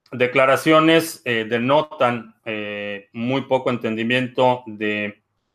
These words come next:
qué son y cómo funcionan, por un lado.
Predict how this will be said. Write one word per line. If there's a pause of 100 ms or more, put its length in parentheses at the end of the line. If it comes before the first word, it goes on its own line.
(340)
qué
son
y
cómo
funcionan,
por
un
lado.